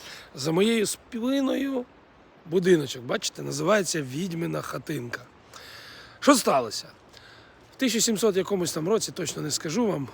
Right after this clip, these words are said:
хай уже захочете погуглити цю історію. Була одна циганка, яка з дитиною, ну, збідніла, хотілося їй там десь переночувати, прибитися десь в цьому прекрасному місці. От. Вона прийшла, просилася по всьому місту,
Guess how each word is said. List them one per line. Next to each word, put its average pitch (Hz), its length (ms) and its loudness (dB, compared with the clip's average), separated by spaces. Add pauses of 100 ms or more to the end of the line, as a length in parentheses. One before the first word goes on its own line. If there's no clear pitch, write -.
хай 165 200 -2
уже 147 340 -2
захочете 165 480 0
погуглити 165 580 2
цю 147 160 -2
історію. 131 460 -4 (760)
Була 233 320 12
одна 208 200 8
циганка, 160 640 6 (920)
яка 165 240 0
з 147 60 0
дитиною, 170 680 2 (680)
ну, 254 100 0
збідніла, 196 480 4
хотілося 175 560 -2
їй 160 60 -4
там 156 200 -4
десь 156 160 -4
переночувати, 156 680 -4
прибитися 156 520 -2
десь 143 200 -6
в - 40 -6
цьому 151 220 -4
прекрасному 147 600 -6
місці. 160 420 -2 (600)
От. 165 280 0 (180)
Вона 233 260 8
прийшла, 220 440 6
просилася 185 640 2
по 170 120 -8
всьому 165 320 -2
місту, 175 540 -2